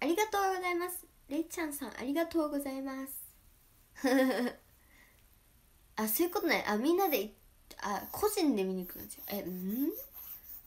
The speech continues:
名古屋城とか？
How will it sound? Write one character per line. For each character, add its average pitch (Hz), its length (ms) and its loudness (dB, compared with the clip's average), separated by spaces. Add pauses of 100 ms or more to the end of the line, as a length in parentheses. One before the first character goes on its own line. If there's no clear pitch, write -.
(640)
名 214 160 0
古 285 180 2
屋 339 160 4
城 208 320 -2 (640)
と - 120 -18
か？ 190 340 -2